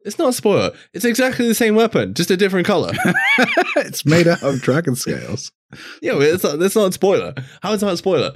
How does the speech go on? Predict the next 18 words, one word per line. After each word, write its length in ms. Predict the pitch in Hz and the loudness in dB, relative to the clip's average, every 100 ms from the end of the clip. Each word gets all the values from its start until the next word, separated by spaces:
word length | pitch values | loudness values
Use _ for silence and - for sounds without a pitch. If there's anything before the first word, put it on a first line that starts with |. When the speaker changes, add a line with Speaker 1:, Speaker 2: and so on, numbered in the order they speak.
| - | -8
Speaker 2:
I 100 | 120 | 0
don't 140 | 185 104 | 0 0
Speaker 1:
It's 80 | |
Speaker 2:
know. 120 | 78 98 | 0 0
Speaker 1:
exactly, 400 | 170 208 196 113 | 2 0 0 2
Speaker 2:
Now 60 | 110 120 | 2 2
Speaker 1:
it's 80 | 101 | -2
Speaker 2:
I've 120 | 117 | 2
ruined 240 | 127 139 139 | 4 4 4
it. 60 | |
There's 160 | 123 127 | 2 2
Speaker 1:
Oh. 40 | |
Speaker 2:
dragons 420 | - 143 143 113 92 | 2 2 2 0 -2
in 80 | |
it. 140 | 80 - - _ _ _ _ _ _ _ - _ | -4 -6 -18 _ _ _ _ _ _ _ -20 _
Speaker 1:
What 180 | - 208 | -4 0
amazes 380 | 214 214 190 175 | 2 2 2 2
me 260 | 214 160 | 2 2